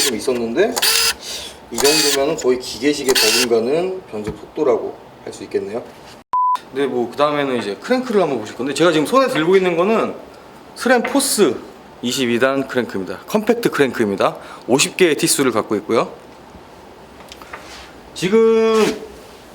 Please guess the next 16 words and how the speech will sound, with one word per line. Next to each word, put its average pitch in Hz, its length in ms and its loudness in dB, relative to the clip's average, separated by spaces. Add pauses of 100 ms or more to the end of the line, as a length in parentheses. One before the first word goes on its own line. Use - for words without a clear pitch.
(200)
새로운 208 680 2 (600)
이탭 - 380 -6
엑세스의 170 760 2
크랭-, 175 320 -4 (360)
스램 190 260 0
레드의 135 320 2
크랭크와 156 460 -2
비교를 127 420 -4
해보면은 151 460 -2 (420)
잘 131 180 -8
보이시나요? 131 580 -4 (300)
지금 147 180 -8
티수가 226 600 0 (1500)
여기는 131 500 -4
이제 110 240 -6 (600)
오십, 208 640 0